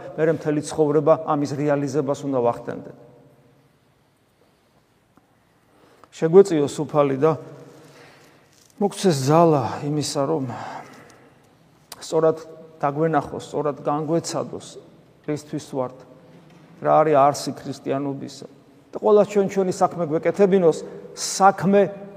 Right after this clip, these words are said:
მისიონერული, საქმე მოციქულებრივი, რომლის უშუალო პასუხისგებელნი სასულიერო პირები არიან, მაგრამ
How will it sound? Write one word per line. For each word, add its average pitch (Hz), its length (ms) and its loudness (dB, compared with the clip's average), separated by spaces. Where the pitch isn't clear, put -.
მისიონერული, 180 800 4
საქმე 175 480 0
მოციქულებრივი, 170 1120 4
რომლის 180 320 4
უშუალო 185 680 10
პასუხისგებელნი 170 840 6
სასულიერო 180 480 2
პირები 175 340 0
არიან, 131 300 4
მაგრამ 143 340 0